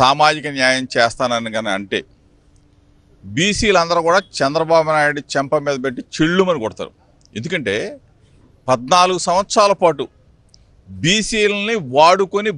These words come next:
బానిసలుగా చేసిన చంద్రబాబు నాయుడికి, నాలుగు సంవత్సరాల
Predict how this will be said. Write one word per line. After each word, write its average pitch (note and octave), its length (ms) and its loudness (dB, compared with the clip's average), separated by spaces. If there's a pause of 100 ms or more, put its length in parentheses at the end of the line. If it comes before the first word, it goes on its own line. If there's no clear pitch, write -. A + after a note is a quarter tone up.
(140)
బానిసలుగా G3 640 0
చేసిన D#3+ 260 -6 (100)
చంద్రబాబు C#3 460 -2
నాయుడికి, F#2 300 -6 (800)
నాలుగు F3+ 440 4 (100)
సంవత్సరాల G#3 400 2